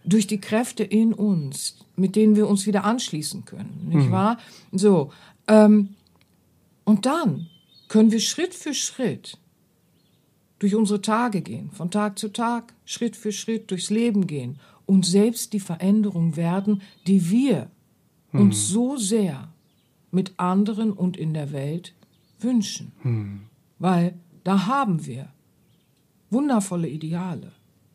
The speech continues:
Speaker 1: nicht wahr? So, aber die Veränderung beginnt in uns selbst, nicht wahr? Und zwar dieses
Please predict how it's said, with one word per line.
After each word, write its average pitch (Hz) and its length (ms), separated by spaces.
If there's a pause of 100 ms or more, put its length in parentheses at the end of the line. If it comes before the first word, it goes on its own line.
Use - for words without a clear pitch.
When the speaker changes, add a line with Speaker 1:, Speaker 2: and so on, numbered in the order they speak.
(300)
Speaker 1:
nicht 151 260
wahr? 160 240 (360)
So, 143 320 (260)
aber 196 340 (120)
die 170 120
Veränderung 190 560
beginnt 165 340
in 143 180
uns 143 200
selbst, - 500 (580)
nicht 160 280
wahr? 123 160
Und 175 140
zwar 190 320 (360)
dieses 190 500